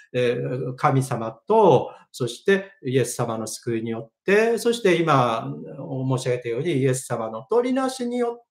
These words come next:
て、取りなしによって最後のゴール、まさに最後ですよね。で、そのことを、えー、確信持って、もう確信を持ち続けて生きていくことができる。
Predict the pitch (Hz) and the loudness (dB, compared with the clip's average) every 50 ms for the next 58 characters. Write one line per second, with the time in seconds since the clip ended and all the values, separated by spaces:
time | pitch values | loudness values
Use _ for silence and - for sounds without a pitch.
0 | _ _ - 320 277 240 190 185 220 233 240 240 247 247 240 247 254 240 233 233 | _ _ 0 2 4 4 4 2 0 0 0 2 2 0 0 2 2 0 0 0
1 | 233 - 208 208 208 190 185 165 139 135 127 131 131 123 107 117 143 196 - - | 2 0 2 4 6 6 6 6 6 4 6 6 6 6 6 4 0 -2 -2 -8
2 | _ - 180 170 175 143 123 110 - - _ _ _ _ - - 165 143 120 104 | _ 2 2 4 4 4 2 2 0 -4 _ _ _ _ 0 6 6 6 6 4
3 | 95 101 - - 107 127 156 135 135 - - _ _ _ _ _ _ _ _ _ | -2 -6 -8 -8 -6 -4 -2 -4 -4 -6 -14 _ _ _ _ _ _ _ _ _
4 | - 202 196 196 247 247 247 247 247 254 240 208 202 196 196 - - - - - | -2 -2 2 4 4 4 4 4 2 4 8 10 10 10 8 4 -8 -16 -8 0
5 | 180 170 165 165 160 160 165 165 165 160 139 - 185 185 - - - 196 190 185 | 2 4 4 4 4 2 0 -2 -4 -6 -2 -4 -4 -4 -4 -6 -2 0 2 2
6 | 180 180 185 185 185 - _ _ _ - 233 170 123 - - - _ _ _ _ | 2 2 0 -2 -4 -8 _ _ _ 4 4 4 4 2 -4 -12 _ _ _ _
7 | _ _ _ _ _ _ _ _ _ _ _ _ - 165 175 180 175 190 202 196 | _ _ _ _ _ _ _ _ _ _ _ _ 0 2 2 2 4 4 2 2
8 | - - - - 196 180 165 185 190 185 190 196 190 196 208 196 190 208 196 196 | 2 -2 -2 0 0 2 2 2 0 0 -2 -8 -4 -2 -2 0 2 2 2 4
9 | 185 165 143 139 139 - 147 - - - - 131 - - - - - 170 170 120 | 6 4 4 4 0 -6 -8 -10 -10 -2 -2 -2 -2 -2 -10 -6 0 2 2 2
10 | 117 110 117 - - | 2 0 -4 -8 -10